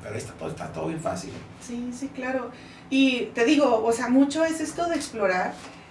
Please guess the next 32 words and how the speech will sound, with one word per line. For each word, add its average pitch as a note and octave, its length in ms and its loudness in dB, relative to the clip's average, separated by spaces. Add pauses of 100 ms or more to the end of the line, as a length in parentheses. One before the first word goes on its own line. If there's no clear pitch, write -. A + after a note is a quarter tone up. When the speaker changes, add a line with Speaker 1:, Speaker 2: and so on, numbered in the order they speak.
(200)
Speaker 2:
que B3 80 6
a A#3+ 80 8
mí C#4 340 8
ahí C4 400 4
sí A#3 420 -6
creo G#3+ 200 -8
que A#3+ 80 -6
está, G3 320 -10 (280)
o F3 40 -8
sea, F3+ 160 -4
a E3+ 40 -4
veces F#3 380 0
hay G3+ 320 -4
demasiados G3 800 0
distractores F#3+ 880 -6 (480)
que A3 180 6
evitan G#3+ 400 -6
la G#3+ 80 -6
creatividad, E3+ 640 -8 (180)
o F#3+ 140 -8
sea, F#3 260 -6
porque G3 240 -4 (120)
yo G#3+ 120 -4
creo A3+ 140 -6
que C4 80 -8
mucho B3 240 -8
la B3+ 120 -2
creatividad G3 360 -2
viene G#3 220 -2
cuando F#3+ 200 -10
estás - 220 -4
aburrido, A#3 380 4